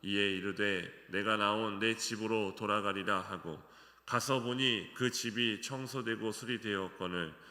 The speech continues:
이에 가서 저보다 더 악한 귀신 일곱을 데리고 들어가서 거하니,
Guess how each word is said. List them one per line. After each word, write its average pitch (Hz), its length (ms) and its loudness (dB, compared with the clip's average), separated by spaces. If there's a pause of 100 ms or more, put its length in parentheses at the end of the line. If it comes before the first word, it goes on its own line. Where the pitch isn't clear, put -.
(240)
이에 98 260 0
가서 95 680 -4
저보다 98 580 0
더 110 180 0
악한 120 420 0
귀신 120 380 -2 (240)
일곱을 120 500 2
데리고 110 520 0
들어가서 98 920 -4
거하니, 92 500 -4